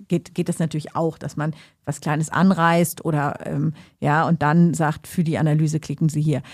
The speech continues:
Also du kannst halt am Ende nicht komplizierte, ähm, Sachverhalte super kurz darstellen, ne? Du kannst immer alles verkürzen und verdichten,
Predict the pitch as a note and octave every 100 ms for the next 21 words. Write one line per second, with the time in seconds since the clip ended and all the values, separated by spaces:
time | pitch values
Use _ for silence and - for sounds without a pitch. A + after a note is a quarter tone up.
0 | - - F3+ D#3+ E3+ E3+ G3+ B3 - G3+
1 | F#3+ F3 - F3 G3+ E3+ G3 - G#3 F3
2 | E3 - - G#3 G3+ G3+ F#3+ - - _
3 | _ _ _ _ _ _ G3 G3+ F#3+ F#3+
4 | E3 - F#3 F3 - F#3+ F3+ F#3 G3 D3
5 | G3+ G#3+ A3 - G#3+ G#3+ - G3+ B3 -
6 | - G2+ D3+ A3+ G#3 G3+ G3 G3 F3+ F#3
7 | - F3 A#3+ A3 - D#3+ E3+ G3+ B3+ -
8 | C#4